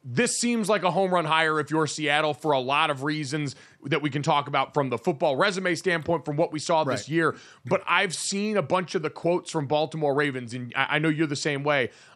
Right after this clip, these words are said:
Speaker 1: I always care a lot more when it comes to these assistant coaches about what their players say about them. What are the
Speaker 2: Yeah.
Speaker 1: people in that locker room? And for, there's Patrick Queen or Kyle Hamilton or any number of guys. Everyone seems to look at this and go, "Yeah, this is a special person in terms of what he brings to the table as a coach."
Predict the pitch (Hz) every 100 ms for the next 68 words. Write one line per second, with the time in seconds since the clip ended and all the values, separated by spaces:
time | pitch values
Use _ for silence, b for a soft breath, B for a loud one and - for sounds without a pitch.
0 | - 165 196 185 - 185 156 165 147 151
1 | 160 160 - 160 156 139 151 147 131 135
2 | 151 147 135 156 139 139 131 123 120 160
3 | 147 135 - 165 156 139 - 135 120 117
4 | - 127 151 156 135 113 147 139 123 104
5 | 127 135 139 123 104 - B B - 139
6 | 131 123 107 160 160 139 117 - 175 170
7 | - - 165 165 147 - 160 151 143 151
8 | 151 143 135 143 160 151 151 139 127 110
9 | 131 127 - B B - 202 180 214 202
10 | 190 180 143 202 196 185 175 - 175 151
11 | 165 170 156 - 139 - 143 131 131 110
12 | B B 113 156 123 107 170 - 185 147
13 | 147 - - - 175 - 151 139 - 151
14 | 131 139 123 120 135 131 123 120 131 123
15 | 123 127 120 - 104 120 117 107 90 80
16 | - 76 71 -